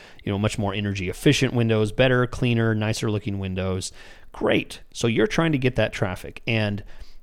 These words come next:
you choose keywords that drive traffic around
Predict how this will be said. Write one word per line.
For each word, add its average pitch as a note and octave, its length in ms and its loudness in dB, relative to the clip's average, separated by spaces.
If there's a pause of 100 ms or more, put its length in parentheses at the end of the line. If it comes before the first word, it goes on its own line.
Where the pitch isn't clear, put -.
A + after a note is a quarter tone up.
(240)
you E3 560 4
choose F3 920 2 (440)
keywords A#2+ 880 2 (140)
that A#2+ 160 2
drive B2+ 460 4
traffic C#3 680 2 (120)
around G#2 600 0